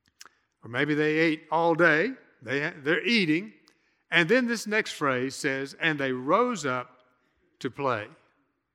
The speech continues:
That word play literally refers to sexual immorality. So, can you imagine people who are so deceived or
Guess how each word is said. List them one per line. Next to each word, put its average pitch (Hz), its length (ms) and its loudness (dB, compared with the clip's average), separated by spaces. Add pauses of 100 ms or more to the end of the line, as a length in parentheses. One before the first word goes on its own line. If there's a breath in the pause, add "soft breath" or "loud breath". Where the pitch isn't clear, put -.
(680)
That 214 180 0
word 202 320 2
play 175 600 0 (760)
literally 165 680 2
refers 156 580 -4
to 143 200 -6
sexual 139 560 -6
immorality. 139 600 -10 (1800)
So, 147 400 0 (200)
can 190 120 0
you 233 100 2
imagine 180 640 0 (1300)
people 160 500 -2 (920)
who 165 260 2
are 143 320 0 (180)
so 190 380 2
deceived 165 800 2
or 143 320 -4